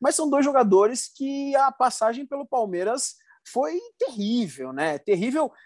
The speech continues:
e a aceitação da torcida não existiu. Então, eles chegavam no gramado já com vaias na torcida. Eu cansei de ir a Allianz Parque e, assim,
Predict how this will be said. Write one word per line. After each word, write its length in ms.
e 120
a 60
aceitação 600
da 120
torcida 440
não 160
existiu. 480
Então, 200
eles 120
chegavam 720
no 120
gramado 760
já 200
com 220
vaias 360
na 60
torcida. 440
Eu 60
cansei 500
de 140
ir 240
a 80
Allianz 340
Parque 560
e, 100
assim, 440